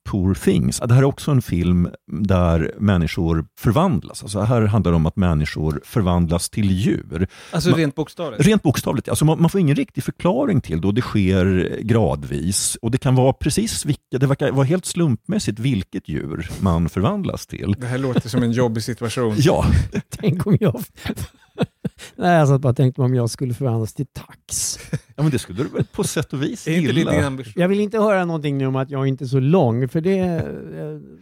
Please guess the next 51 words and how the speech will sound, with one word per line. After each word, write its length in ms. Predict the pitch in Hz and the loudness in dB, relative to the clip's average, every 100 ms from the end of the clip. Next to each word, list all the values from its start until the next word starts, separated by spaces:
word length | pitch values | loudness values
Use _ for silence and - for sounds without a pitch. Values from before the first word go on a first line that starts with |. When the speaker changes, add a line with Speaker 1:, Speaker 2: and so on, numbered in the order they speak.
| - - | -20 -6
Speaker 3:
men 160 | 175 190 | 0 0
ändå. 340 | 208 196 139 139 - - | 0 -2 -4 -8 -14 -14
Speaker 2:
<laughs> 200 | - 233 | -8 -8
Ingen 560 | 202 208 175 143 147 | -2 -2 0 0 0
Speaker 3:
Men 140 | 165 175 | -2 -4
jag 100 | 175 | -2
älskar 180 | 208 190 | 0 2
ju 60 | |
Speaker 2:
antydde 440 | 139 101 180 180 190 | 0 2 0 0 -4
det. 280 | 156 123 120 | -4 -6 -4
Speaker 3:
<laughs> 40 | 185 | 0
Jag 80 | 123 - | 0 0
älskar 460 | 156 - - - 180 | -8 -8 -8 -4 -4
ju 60 | |
taxar. 720 | 151 165 151 - - - 127 147 | -2 -4 -4 -8 -12 -8 -6 -2
Ja. 120 | 151 | -2
Speaker 1:
Ja. 60 | 139 107 - _ - | -2 -6 -20 _ -6
Speaker 3:
Men 160 | 208 196 | -2 -2
okej, 300 | 165 131 135 | 0 -4 -2
fortsätt, 420 | 185 170 185 151 | 0 0 0 -2
Speaker 2:
Ja. 40 | - | -2
Speaker 3:
förlåt. 420 | 160 117 - - _ _ _ - | -2 -2 -6 -20 _ _ _ -14
Du 200 | 160 202 | -8 -4
Speaker 1:
Eh, 100 | - | 2
men 120 | 165 190 | 4 4
vilken 240 | - 175 | 2 -2
sorts 340 | - 240 - | -2 -6 -6
skulle 200 | - 165 | -6 -2
du 60 | 170 | 2
vara? 140 | 165 | 2
En 60 | 160 | 2
sån 140 | 170 | 4
här 60 | 147 | 4
lite 180 | 135 151 151 | 4 0 0
ilsken 920 | 156 123 - - - - 196 202 180 | -2 -4 -4 -8 -10 -4 -2 0 -2
tax 440 | - 113 - - - | 0 0 -2 -6 -2
eller 160 | 123 | -2
kanske 280 | - 131 123 | 0 -2 0
en 60 | 117 | -2
lite 160 | 127 | 0
mer 280 | 120 117 113 | 2 4 2
godmodig? 720 | 113 131 110 113 180 165 151 135 | 0 -2 0 0 -2 -2 0 2
Speaker 3:
Det 340 | 127 - - | 0 -2 -8
var 120 | 330 175 | -8 -8
en 100 | 143 | -4
trevlig 460 | 165 147 123 202 | -2 -2 0 -2
Speaker 1:
En 60 | - | -4
Speaker 3:
tax. 100 | 131 | 0
Speaker 1:
trevlig 260 | 139 117 | 0 0
tax, 100 | - | -8
ja. 60 | - | -16